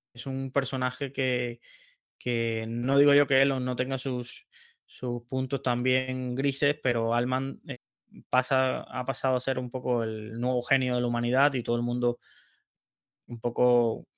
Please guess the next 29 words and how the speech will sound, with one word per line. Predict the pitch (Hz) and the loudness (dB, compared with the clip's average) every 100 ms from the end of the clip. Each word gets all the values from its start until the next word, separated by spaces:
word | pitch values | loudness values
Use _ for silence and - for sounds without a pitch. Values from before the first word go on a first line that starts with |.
| _ _ | _ _
le | 123 120 | -2 0
valora | 117 127 160 147 139 | 2 6 8 8 6
y | 131 123 120 | 4 2 0
lo | 120 | 0
demás, | 123 135 151 - | 0 0 -2 2
pero | 131 120 | 2 2
tiene | 135 | -4
estas | 139 139 | -4 -4
partes | - 135 143 | -2 0 -2
grises | 131 135 143 143 | -2 -2 -2 -4
que, | 135 117 113 - _ _ _ _ | -4 -4 -6 -12 _ _ _ _
que | 127 | -2
también | 113 113 113 117 120 123 120 | -2 -2 -2 -2 -2 -4 -2
hay | 120 | -4
que | 120 123 | -2 0
un | 120 117 | 0 0
poco | 123 120 123 117 | -4 0 0 0
sopesar | - 113 113 123 127 156 | -2 -4 -4 0 2 2
y, | 120 110 117 113 | -2 -2 -4 -4
y | |
no | 120 123 | -4 0
quedarnos | 131 123 127 120 | 2 2 0 -2
solo | 120 123 | -2 -2
con | 120 113 | -4 -6
el | |
nombre | 113 113 120 120 | -6 -4 -2 -2
y | |
el | 113 | -2
personaje. | 117 120 - 117 | -4 -10 -12 -16